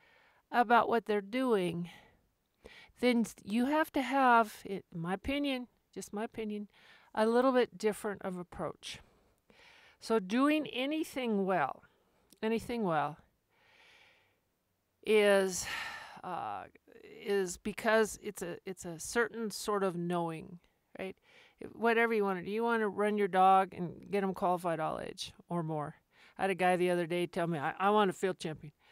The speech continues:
I'm not sure he knew what that meant, but I, he meant, in other words, he wanted the highest level of field title you could have on a dog. And so, <sighs>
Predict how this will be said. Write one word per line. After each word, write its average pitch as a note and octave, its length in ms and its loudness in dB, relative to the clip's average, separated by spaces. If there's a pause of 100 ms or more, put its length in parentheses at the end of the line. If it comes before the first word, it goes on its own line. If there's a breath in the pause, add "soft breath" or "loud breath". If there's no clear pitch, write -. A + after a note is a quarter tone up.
(240 soft breath)
I'm F#3+ 200 -6
not C4 260 2
sure - 240 -2
he C#4+ 120 -2
knew B3 220 0
what B3 260 -2
that A#3+ 200 2
meant, A#3 240 -2 (760 soft breath)
but G3+ 360 6
I, G3 340 0
he G#3 200 -4
meant, A#3+ 280 -2
in A3+ 200 0
other B3+ 200 8
words, A3 240 8
he B3 140 -2
wanted A3 340 4
the F3 100 0
highest F#3 380 2
level F3 320 0
of D3+ 160 -6 (400)
field G3+ 360 4 (680)
title E3+ 300 0
you D#3+ 140 -10
could E3 160 -10
have E3 220 -6
on D3+ 100 -10
a D#3 80 -10
dog. F#3 260 -4 (1800 loud breath)
And G3+ 180 0
so, G3 480 8 (760 soft breath)
<sighs> - 60 -10